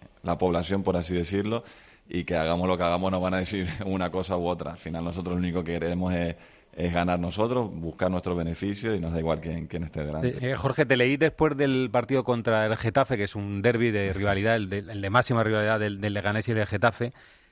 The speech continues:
Speaker 2: que a ti, cuando, que hubo ahí sus cosas, sus cosas en la, en la grada, que a ti cuando te insultan, que te pone, que, que te motiva.
Speaker 1: <laughs> A
Speaker 2: Eh,
Speaker 1: ver, sí.
Speaker 2: eh, ¿y qué, qué, qué quisiste decir?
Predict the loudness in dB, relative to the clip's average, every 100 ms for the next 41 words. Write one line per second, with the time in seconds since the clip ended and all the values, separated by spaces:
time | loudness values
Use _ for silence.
0 | _ 4 4 6 4 4 0 2 2 4
1 | 2 0 2 2 2 -2 -2 -4 2 2
2 | 4 0 -2 -4 -2 2 2 2 2 2
3 | 2 4 4 4 2 4 4 4 4 4
4 | 4 0 2 0 2 0 0 0 0 2
5 | 0 -2 -6 -6 -4 -6 -8 -14 _ -20
6 | _ -6 -2 0 2 2 6 4 4 -2
7 | -10 -20 -20 -20 _ -2 2 2 2 -2
8 | -8 -16 _ -6 -2 0 4 4 4 2
9 | 2 2 2 2 2 2 -4